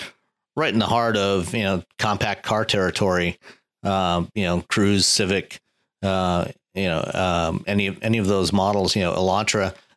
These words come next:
So you're, you're getting, you know, incredible fuel efficiency without really paying much in terms of a price premium or really sacrificing anything in terms of functionality or, you know, just livability with the car.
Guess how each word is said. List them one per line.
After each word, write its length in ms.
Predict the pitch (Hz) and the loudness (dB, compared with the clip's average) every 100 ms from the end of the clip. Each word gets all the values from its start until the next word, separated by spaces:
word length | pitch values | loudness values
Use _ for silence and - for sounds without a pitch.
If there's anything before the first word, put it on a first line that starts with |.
| - | -4
So 100 | 123 | 0
you're, 340 | 117 120 - - _ _ | 2 0 -2 -8 _ _
you're 360 | - 120 120 104 - | -2 0 2 0 -2
getting, 520 | 147 160 131 110 104 - | -2 0 2 2 0 -4
you 80 | 107 | -2
know, 240 | 98 - - _ | 0 -2 -8 _
incredible 480 | - 104 139 147 127 | -2 0 0 0 0
fuel 240 | 98 139 139 | 0 2 2
efficiency 680 | 107 101 - - 107 101 90 - - | 2 0 0 0 2 0 -2 -8 -6
without 340 | 104 104 196 233 | -2 2 2 2
really 300 | 127 135 123 | 4 4 2
paying 600 | - 131 117 110 104 104 | 0 -2 2 4 4 4
much 280 | 107 113 - | 4 2 0
in 120 | 107 | 2
terms 300 | - 113 92 | 2 0 0
of 80 | 82 | 0
a 60 | |
price 280 | 85 - 143 | -2 -2 -2
premium 520 | - 147 143 147 139 135 - _ - _ - | -2 -2 0 0 0 -2 -8 _ -20 _ -2
or 420 | 120 120 117 113 | 2 4 4 2
really 340 | 113 123 117 | 4 4 4
sacrificing 800 | 104 - 113 - - 107 98 113 101 | 2 0 0 -2 -2 0 0 2 2
anything 360 | 101 95 104 | 0 0 0
in 100 | 95 | 0
terms 380 | 90 110 101 92 | 0 0 2 2
of 280 | 95 92 87 - - _ _ - | 2 0 -4 -12 -20 _ _ -4
functionality 920 | 113 - 104 107 107 107 104 104 101 | -2 0 0 2 2 2 2 2 2
or, 540 | - 95 101 98 92 - _ _ _ - | 2 2 2 2 0 -4 _ _ _ -6
you 100 | 101 | -2
know, 140 | 92 | -2
just 400 | 90 104 - - _ | 0 0 -2 -6 _
livability 800 | 117 113 107 90 107 120 107 85 | 0 2 2 0 0 2 2 0
with 180 | 82 85 | 0 -2
the 60 | - | -2
car. 380 | - 82 76 | -2 0 -2